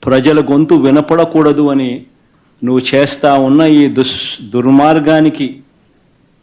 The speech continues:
మీడియా ద్వారా ప్రజల సమక్షంలో, ప్రజల తరపున మాట్లాడుతూ,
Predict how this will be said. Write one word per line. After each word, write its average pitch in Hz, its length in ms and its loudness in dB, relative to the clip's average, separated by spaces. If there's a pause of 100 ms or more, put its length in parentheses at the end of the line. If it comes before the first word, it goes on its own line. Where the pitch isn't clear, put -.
(1300)
మీడియా 139 520 2
ద్వారా 127 500 0
ప్రజల 131 400 -2
సమక్షంలో, 127 840 -4
ప్రజల 127 400 -6
తరపున 131 440 -2
మాట్లాడుతూ, 127 720 -6